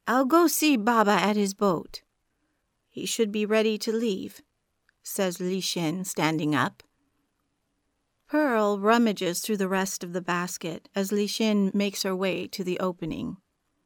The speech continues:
"Mama," calls Pearl.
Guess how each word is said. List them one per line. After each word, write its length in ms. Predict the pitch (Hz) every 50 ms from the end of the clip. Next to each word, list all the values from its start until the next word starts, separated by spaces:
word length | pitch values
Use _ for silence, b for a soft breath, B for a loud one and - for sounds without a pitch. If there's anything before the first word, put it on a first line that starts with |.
| _ _ _ _ _ _ _ _ _ _ _ _ _ _ _ _ _
"Mama," 720 | - 269 285 294 320 339 381 381 359 349 311 220 175 - _ _ _ _ _ _ _ _ _ _ -
calls 380 | - - 185 156 147 160 170 -
Pearl. 540 | - - 190 175 160 - - - 202 190